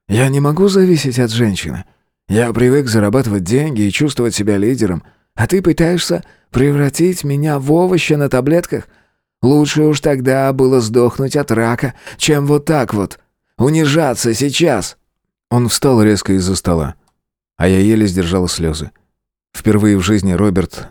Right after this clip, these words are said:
заставлял меня плакать. "Хотя нет, вру, второй".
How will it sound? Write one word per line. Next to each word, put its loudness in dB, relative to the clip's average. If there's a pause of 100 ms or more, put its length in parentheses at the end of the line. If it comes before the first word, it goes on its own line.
заставлял 0
меня -2
плакать. -6 (500)
"Хотя -2
нет, -2
вру, 2
второй". -2